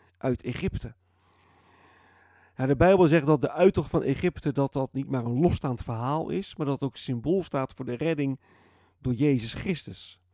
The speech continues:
Hè, zoals Israël bevrijd werd uit de macht van Egypte, zo heeft God ons bevrijd uit de macht van de zonde, uit de macht van het kwaad.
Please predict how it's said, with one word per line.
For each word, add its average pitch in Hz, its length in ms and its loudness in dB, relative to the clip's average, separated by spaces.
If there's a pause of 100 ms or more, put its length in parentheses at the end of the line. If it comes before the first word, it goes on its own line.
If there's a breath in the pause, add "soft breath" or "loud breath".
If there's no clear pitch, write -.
(380)
Hè, 170 160 -6
zoals 147 300 -2
Israël 151 380 -2
bevrijd 143 400 0
werd 135 120 -8
uit 131 120 -4
de 127 60 -2
macht 147 300 -4
van 127 320 -6
Egypte, 165 540 -8 (1080)
zo - 120 0
heeft 139 140 6
God - 220 2
ons 156 220 2
bevrijd 147 420 0
uit 127 120 0
de 123 60 0
macht 131 280 -4
van 123 140 -8
de 120 60 -4
zonde, 123 440 -2
uit 120 180 -10
de - 60 -8
macht 131 220 -6
van 127 100 -10
het - 160 -12
kwaad. - 580 -8